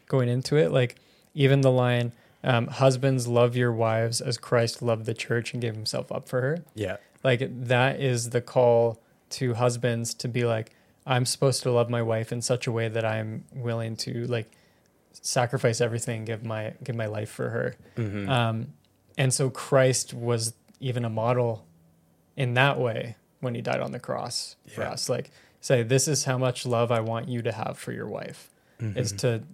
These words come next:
Speaker 1: to love your wife as Christ loved the church and gave himself up for her." Um, that's why it's so profound, because you start thinking on levels of, like,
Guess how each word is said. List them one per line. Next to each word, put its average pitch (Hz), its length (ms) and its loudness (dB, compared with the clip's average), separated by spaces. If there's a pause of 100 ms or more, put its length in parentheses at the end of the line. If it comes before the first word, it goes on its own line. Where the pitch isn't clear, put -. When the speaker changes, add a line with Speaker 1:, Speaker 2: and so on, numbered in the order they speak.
Speaker 1:
to 135 120 -2
love 113 580 -2 (320)
your 120 160 0
wife 110 300 -2
as 120 160 -4
Christ 117 380 -2
loved 120 200 -4
the 120 60 -12
church - 280 -6
and 123 80 -10
gave 113 160 -6
himself 113 380 -8
up - 160 -12
for 113 140 -10
her." 117 240 -10 (580)
Um, 120 420 2
that's 151 340 8
why 156 140 8
it's 127 260 2 (120)
so 131 240 4
profound, 117 500 -2
because 117 340 -4
you 117 80 -6
start 123 300 0
thinking 120 400 -6
on 110 140 -8
levels 110 360 -4
of, 113 120 -10
like, 107 320 -8